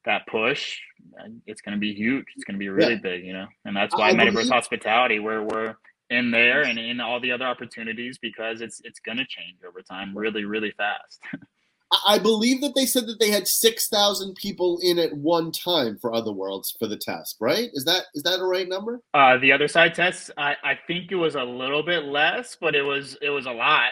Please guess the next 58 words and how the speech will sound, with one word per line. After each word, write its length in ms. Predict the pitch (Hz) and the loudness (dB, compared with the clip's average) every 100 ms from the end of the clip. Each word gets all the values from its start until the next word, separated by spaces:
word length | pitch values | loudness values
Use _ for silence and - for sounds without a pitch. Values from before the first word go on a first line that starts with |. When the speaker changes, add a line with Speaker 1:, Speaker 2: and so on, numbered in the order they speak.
| - | -4
Speaker 1:
It 60 | |
was 160 | 135 127 | -10 -10
in 100 | 131 | -12
the 100 | 127 | -10
thousands, 680 | - 117 135 147 165 185 185 | -4 -2 -2 -4 -12 -14 -10
I 100 | 131 | -10
think 200 | 120 131 | -8 -8
Speaker 2:
Yeah. 40 | 120 | -6
Speaker 1:
maybe 240 | 123 113 - | -6 -6 -10
four 240 | - 120 127 | -8 -6 -2
thousand, 580 | 135 127 139 151 160 143 | 0 0 0 -6 -6 -4
but, 140 | 131 131 | -4 -4
I 40 | |
mean, 140 | 139 131 | -6 -6
same 260 | 156 143 127 | -4 -4 -4
thing. 220 | 117 135 | -6 -4
Like, 220 | 117 117 | -4 0
they, 100 | - | 2
Speaker 2:
Yeah. 80 | 127 - _ - | 2 0 _ -4
Speaker 1:
they 100 | 120 | -4
probably 320 | 147 131 135 | 2 2 2
would 120 | 135 | 0
have 60 | 135 | -2
been 140 | 127 | -2
just 240 | 127 123 | -4 -6
fine 260 | - 120 127 | -6 -4 -4
with 120 | 120 | -2
that 220 | 117 117 | 0 0
many, 320 | 117 113 127 139 | 0 -2 0 0
and 140 | 113 | -2
then 220 | 110 110 - _ _ _ | -6 -10 -14 _ _ _
it 120 | 113 | -4
was 280 | 117 127 120 | -2 -4 -6
smooth. 400 | - 120 135 160 | -8 -4 -2 0
I 120 | 107 | 0
was 200 | 120 131 | -2 -2
in 160 | 127 120 | -4 -2
there. 200 | 117 120 | 0 2
I 140 | 135 | 0
was 180 | 120 127 | -2 -4
in 80 | 123 | -6
the 80 | 120 | -4
first 340 | 123 123 - | -2 -4 -4
trip, 320 | - 120 147 - | -4 -2 0 -2
and 320 | 120 113 110 - 113 - | -4 -4 -8 -12 -20 -10
it 100 | 110 | -8
was 160 | 123 | -8
fun. 380 | - 120 135 123 | -4 0 2 0
It 60 | 107 | -4
was 200 | 117 - | -6 -6
smooth. 540 | 113 117 127 143 139 | -6 -4 -2 -2 -2
It 80 | 110 | -2
was, 320 | 110 117 - | -2 -4 -6
it 60 | 117 | -4
was 260 | 117 117 | -4 -6
cool 360 | - - 127 139 | -12 -6 -2 -2
talking, 500 | - 120 120 127 120 | 0 0 0 -2 -2
like, 300 | 120 117 110 | 0 2 0